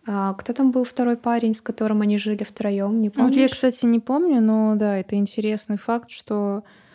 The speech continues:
Speaker 2: во время отношений с Ницше у,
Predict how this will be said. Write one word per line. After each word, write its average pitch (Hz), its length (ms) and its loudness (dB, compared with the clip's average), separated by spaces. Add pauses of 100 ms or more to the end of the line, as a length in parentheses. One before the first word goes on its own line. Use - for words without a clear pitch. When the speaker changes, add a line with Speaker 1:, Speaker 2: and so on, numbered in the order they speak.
(280)
Speaker 2:
во 214 220 2
время 208 540 2
отношений 202 520 0
с - 140 -10
Ницше 269 600 -4 (560)
у, - 60 -10